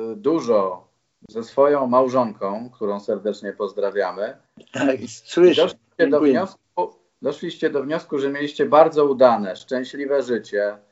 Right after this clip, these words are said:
Speaker 1: i, y, jakby jeżeli trzeba będzie ter-, tak pan powiedział, jeżeli będzie trzeba teraz odejść, to odejdziemy, trudno. Jesteśmy zadowoleni z tego, co przeżyliśmy i kim byliśmy otoczeni.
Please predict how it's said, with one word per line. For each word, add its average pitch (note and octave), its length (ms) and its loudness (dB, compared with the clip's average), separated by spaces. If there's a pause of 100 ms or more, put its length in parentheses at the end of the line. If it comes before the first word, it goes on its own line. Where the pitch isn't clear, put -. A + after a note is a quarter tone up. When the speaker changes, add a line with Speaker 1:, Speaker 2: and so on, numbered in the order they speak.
(360)
Speaker 1:
i, B2 600 -8
y, A2 520 0 (800)
jakby B2 540 0 (1400)
jeżeli D3+ 420 0
trzeba F#3+ 400 4
będzie D#3+ 360 0
ter-, D3+ 240 0
tak D#3+ 200 0
pan E3 160 0
powiedział, A#2+ 520 0
jeżeli C#3 260 -4
będzie D#3+ 440 -2
trzeba D3+ 440 0
teraz D3+ 460 -2
odejść, C#3 580 0 (580)
to C3+ 140 0
odejdziemy, D#3 720 0
trudno. A2 520 -4
Jesteśmy C3 420 -8
zadowoleni C3 600 0
z - 100 -16
tego, A#2+ 260 -2
co G#2 140 -8
przeżyliśmy F3+ 920 -2 (420)
i G#2+ 120 -6
kim F3 280 -4
byliśmy D3 440 2
otoczeni. A#2+ 640 4